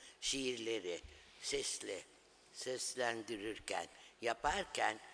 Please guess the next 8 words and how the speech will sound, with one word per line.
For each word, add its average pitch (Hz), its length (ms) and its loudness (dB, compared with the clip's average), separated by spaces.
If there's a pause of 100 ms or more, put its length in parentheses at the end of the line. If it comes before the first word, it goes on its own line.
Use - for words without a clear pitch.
(160)
bütün 143 440 -2
dünyada 101 840 2 (520)
şaşırıyorlardı. 147 1200 4 (280)
On 170 140 8
üçüncü 139 500 0
asırda 101 680 0 (300)
nasıl 151 380 0
olur 123 520 2